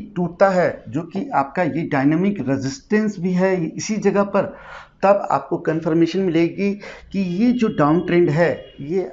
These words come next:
आपका इनवैलिड हो गया और तभी आपको इंट्राडे में बाय करना चाहिए। क्लियर है? अभी तक आपके पास क्लियर व्यू है कि मार्केट यहाँ पर ट्रेंडिंग है डाउनसाइड में,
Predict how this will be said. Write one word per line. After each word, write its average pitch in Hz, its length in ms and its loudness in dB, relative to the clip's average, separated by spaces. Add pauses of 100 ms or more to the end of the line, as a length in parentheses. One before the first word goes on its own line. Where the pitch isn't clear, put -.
आपका 196 840 2
इनवैलिड 151 460 4
हो 156 140 -2
गया 175 200 4 (340)
और 165 200 2
तभी 190 340 -2 (100)
आपको 202 440 2
इंट्राडे 151 440 0
में 233 340 0 (200)
बाय 120 280 0
करना 123 240 -4
चाहिए। 120 420 -6 (480)
क्लियर 220 220 8
है? 208 120 4 (420)
अभी 190 280 4 (160)
तक 220 320 4 (300)
आपके 180 360 2
पास 180 400 0 (140)
क्लियर 214 300 4
व्यू 175 200 2
है 180 220 2
कि 175 180 2
मार्केट 131 580 0
यहाँ 147 420 -8 (140)
पर 208 240 4 (420)
ट्रेंडिंग 202 420 2
है 208 180 4 (440)
डाउनसाइड 127 640 0
में, 135 120 -4